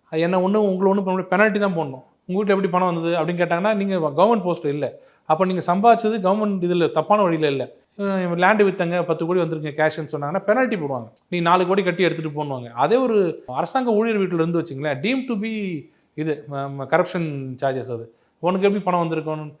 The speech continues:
ப்ரிசியூம் பண்ணி என்ன பண்ணுவாங்க, உடனே ஒரு எஃப் ஐ ஆர் போடுவாங்க. இன்கம் டேக்ஸ் வந்து போய் ஒரு கவுன்சிலர் வீட்டுல ஒரு கோடி எடுத்தாங்கன்னா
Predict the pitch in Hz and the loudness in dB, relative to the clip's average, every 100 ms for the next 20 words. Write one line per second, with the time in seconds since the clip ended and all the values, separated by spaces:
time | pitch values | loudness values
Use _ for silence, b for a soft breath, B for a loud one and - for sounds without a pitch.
0 | _ - 180 269 240 196 190 170 160 151 | _ 0 2 4 4 4 2 0 -2 -2
1 | 202 175 185 220 165 160 196 147 135 120 | 2 4 4 4 2 4 2 2 -4 -6
2 | 113 _ 143 175 240 220 208 202 196 208 | -8 _ -8 0 2 4 4 4 0 -2
3 | 196 185 185 196 262 180 165 156 160 208 | 0 2 2 0 -2 -2 0 2 2 2
4 | 220 196 175 170 196 190 180 175 190 165 | 0 -2 -4 -2 0 0 0 0 2 0
5 | 165 160 131 143 214 | 0 -2 -2 -4 -6